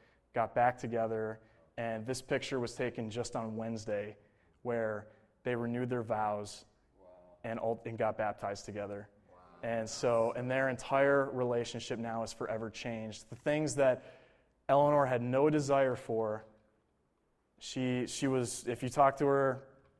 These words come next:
Speaker 1: two years ago, even a year ago, she would, she never wanted to have kids, never wanted children. And we were joking, like, "Oh, so when are the kids coming?" She's like, "We'll see." Like,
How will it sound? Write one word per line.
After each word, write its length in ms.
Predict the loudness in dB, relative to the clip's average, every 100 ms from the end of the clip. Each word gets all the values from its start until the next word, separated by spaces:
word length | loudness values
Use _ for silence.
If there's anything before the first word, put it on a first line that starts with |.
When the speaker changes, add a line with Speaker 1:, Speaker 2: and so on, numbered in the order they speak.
| _ -8
Speaker 1:
two 140 | -2
years 300 | 0 0 0
ago, 320 | 2 2 4
even 160 | 2 0
a 40 |
year 320 | -2 0 0 0
ago, 300 | 2 2 2
she 240 | -2 -2
would, 220 | -2 -6
she 140 | -6 -4
never 580 | -2 -2 0 2 2
wanted 280 | 2 0 -2
to 80 | -2
have 200 | -2 -4
kids, 460 | -6 -6 -6 -12 -16 _ _ _ -18 -6
never 320 | 0 2 2
wanted 280 | 2 0 -2
children. 600 | -2 -2 -2 -4 -8 -10 -14 _ _ _ _ _ _ _ _
And 120 | -4 0
we 100 | 2
were 120 | 2
joking, 560 | 6 6 6 0 0
like, 200 | 0 0
"Oh, 200 | 0 -2
so 180 | -2 -2
when 140 | -2 0
are 40 |
the 80 | 0
kids 280 | 0 0 -2
coming?" 360 | -4 -2 -4
She's 240 | -6 -6 -4
like, 280 | -4 -4 -8
"We'll 260 | -12 -14
see." 640 | -18 -12 -8 -6 -6 -2
Like, 340 | 4 6 6